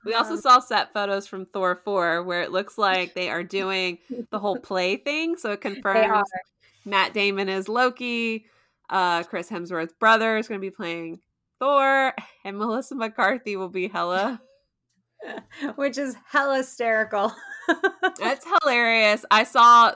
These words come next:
Speaker 1: they kinda threw her the hammer, 'cause it's that scene, you know, where obviously they throw the hammer at Hela and Hela breaks it, but she
Speaker 2: <laughs> Yeah.
Speaker 1: dropped it. And I don't know if that was just on purpose or if that's exactly <laughs> how it's gonna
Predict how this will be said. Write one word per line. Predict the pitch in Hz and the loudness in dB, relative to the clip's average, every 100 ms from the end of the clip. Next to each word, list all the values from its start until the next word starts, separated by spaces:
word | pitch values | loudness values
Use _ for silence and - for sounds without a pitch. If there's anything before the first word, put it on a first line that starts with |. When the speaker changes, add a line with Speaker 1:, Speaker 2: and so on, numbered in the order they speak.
| - | -2
Speaker 1:
they | 214 | -6
kinda | 233 240 208 | 0 0 0
threw | - 208 208 | -4 -4 -2
her | 220 196 180 165 | 0 0 0 -2
the | 170 165 | -4 -4
hammer, | 185 190 185 170 | 0 0 0 -2
'cause | 165 190 | -4 -8
it's | 202 - | -8 -4
that | 185 - | -2 -2
scene, | 233 202 190 | -4 -4 -4
you | 180 | -4
know, | 175 | -2
where | 170 - | -2 0
obviously | 175 175 180 196 | 0 -2 -6 -8
they | 165 160 | -8 -6
throw | 175 175 | -6 -6
the | 170 | -6
hammer | 170 170 139 | -6 -6 -6
at | - | -2
Hela | 170 175 160 135 | -2 -2 -2 -4
and | 156 | -6
Hela | 160 127 | -8 -8
breaks | 165 180 202 - | -4 -4 -4 -6
it, | 185 - - | -10 -10 -10
but | 185 | -10
she | - 226 240 | -10 -6 -6
Speaker 2:
<laughs> | |
Yeah. | 202 175 170 | -4 -2 4
Speaker 1:
dropped | 180 196 - | 6 4 4
it. | 294 320 - | 4 6 4
And | 233 | 4
I | |
don't | 262 254 | 4 6
know | 254 | 2
if | 254 | 4
that | 226 | 4
was | 214 233 | 4 -2
just | 214 | -2
on | - 208 | 2 2
purpose | - 208 202 208 | 2 -2 0 0
or | 196 | 0
if | 190 | 0
that's | 185 185 | -4 -4
exactly | 190 185 185 185 214 214 | -10 -2 0 0 -2 2
<laughs> | |
how | 247 | 2
it's | 240 - | 2 -2
gonna | - 226 | -4 -4